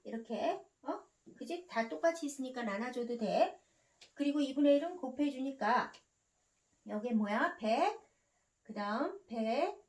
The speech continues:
그 다음 마이너스 이거 풀르자. 십 마이너스 B의 제곱 플러스 백, 그럼 마이너스니까 마이너스 플러스 이십 비,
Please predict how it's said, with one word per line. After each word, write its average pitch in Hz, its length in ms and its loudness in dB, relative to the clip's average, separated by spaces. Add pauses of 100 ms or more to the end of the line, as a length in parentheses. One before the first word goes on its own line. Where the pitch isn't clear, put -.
(180)
그 220 120 -12
다음 214 320 -2
마이너스 220 840 -2
이거 226 220 -8
풀르자. 330 600 0 (380)
십 - 220 -6
마이너스 320 580 0
B의 254 240 -6
제곱 226 300 -2
플러스 294 320 -4 (600)
백, 240 580 0 (520)
그럼 220 280 -4
마이너스니까 226 720 -4
마이너스 220 760 -4
플러스 302 800 -4 (440)
이십 240 580 -8
비, 262 580 -2